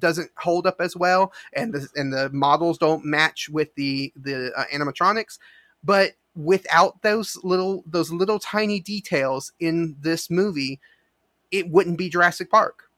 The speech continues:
That it, it gives the movie personality, I think, and I think that just adds to it. Um, so for me, this is, this is a perfect movie. I don't th-, I, there's nothing I would change about it.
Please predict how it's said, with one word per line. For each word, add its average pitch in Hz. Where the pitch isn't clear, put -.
That 151
it, 160
it 165
gives 165
the 170
movie 165
personality, 165
I 127
think, 131
and 139
I 143
think 139
that 139
just -
adds 139
to 139
it. 135
Um, 135
so 208
for 220
me, 220
this 214
is, 202
this 185
is 220
a 180
perfect 175
movie. 180
I 131
don't 147
th-, -
I, 151
there's 156
nothing 156
I 160
would 156
change 156
about 156
it. 160